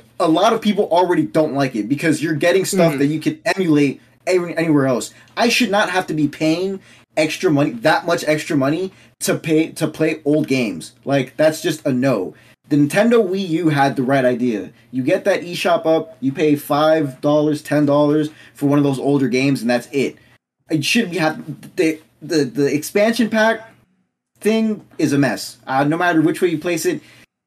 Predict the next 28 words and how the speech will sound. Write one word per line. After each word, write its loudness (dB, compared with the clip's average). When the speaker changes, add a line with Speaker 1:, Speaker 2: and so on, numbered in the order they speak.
Speaker 1:
if 2
they 2
start 2
handing 2
out 0
free -4
games -2
like 0
they 4
do 4
with 0
the -2
P -2
S 0
N 0
every 0
month, 0
then 2
yeah, 4
sure, 2
maybe 4
it'll 0
be 4
worth 2
the -6
money. 0
But -2
that, 0